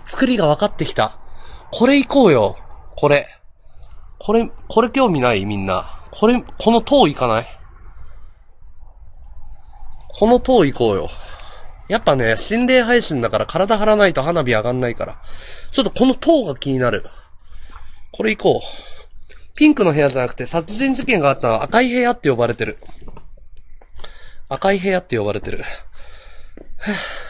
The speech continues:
いしょ。あ、何も、え、どういうこと？え、何もないんだけど。え、この二階はどうなってんの？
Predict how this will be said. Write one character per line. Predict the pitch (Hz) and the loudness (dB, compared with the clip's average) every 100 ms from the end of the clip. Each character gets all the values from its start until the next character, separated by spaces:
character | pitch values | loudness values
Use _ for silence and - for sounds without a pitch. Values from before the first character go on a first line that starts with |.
| - - - - - - - - - - - - - | -12 -14 -14 -12 -10 -10 -10 -10 -12 -12 -14 -14 -12
い | |
し | - | -10
ょ。 | - - - - - - - - - - - - - - | -6 -6 -6 -8 -10 -8 -6 -8 -10 -10 -10 -12 -12 -6
あ、 | 135 190 165 | -4 -2 0
何 | 131 170 | 2 2
も、 | 214 | 2
え、 | 220 | 2
ど | 220 147 | 2 2
う | |
い | 220 | 4
う | 285 | 4
こ | 294 | 2
と？ | 285 - - - - - - - - - - - - - | 0 -4 -12 -16 -18 -14 -12 -12 -12 -10 -10 -12 -10 -2
え、 | 233 - - - - - | 0 -2 -14 -18 -12 -4
何 | 147 247 | 2 6
も | 285 | 8
な | 285 | 6
い | 190 | 4
ん | |
だ | 120 | 0
け | 104 | -4
ど。 | 98 - - - - - - - - - - - | -8 -10 -12 -12 -14 -18 -20 -20 -20 -20 -18 -6
え、 | 269 262 | -2 -2
こ | - 254 | -2 2
の | 285 | 6
二 | 269 262 | 6 6
階 | 294 | 6
は | 294 | 6
ど | 277 294 | 4 4
う | 214 | 4
な | |
っ | |
て | - 101 | 0 -4
ん | |
の？ | 92 | -4